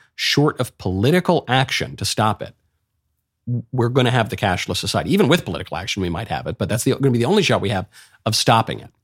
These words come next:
Now, this will, the, the political action will be spurred in part by individuals gathering together in various cultural ways. The, the Biden administration couldn't push the vaccine mandate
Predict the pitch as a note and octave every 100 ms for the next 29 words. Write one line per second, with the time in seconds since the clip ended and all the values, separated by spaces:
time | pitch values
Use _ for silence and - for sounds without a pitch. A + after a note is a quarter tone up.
0 | _ _ _ _ _ _ _ _ _ _
1 | _ _ G#2+ G#2 G#2 - B2+ A2+ A#2+ G2+
2 | F#2+ - - - - B2 A#2+ A#2+ G#2+ A2
3 | A#2 - G2 F#2+ _ _ A2+ G#2 G#2 -
4 | B2+ A#2 F#2+ E2+ - G3+ G#2+ A#2 - _
5 | G#2 A2 G2+ G2+ G2 A2 G2+ F#2+ F#2+ G2+
6 | F#2 F2 - F2+ F#2 F2+ F#2 F2+ F2+ F#2
7 | D#2+ F2 E2+ D#2 F2+ F2 E2 - F2 -
8 | E2+ D#2 - - - - A#2 A2+ A#2+ G#2+
9 | C#3+ G3+ G3 F3 E3+ D3 B2+ - D#3+ D#3+
10 | F#3+ - B2 B2+ - D#3 B2 A2 F3 D3+
11 | F2+ F2+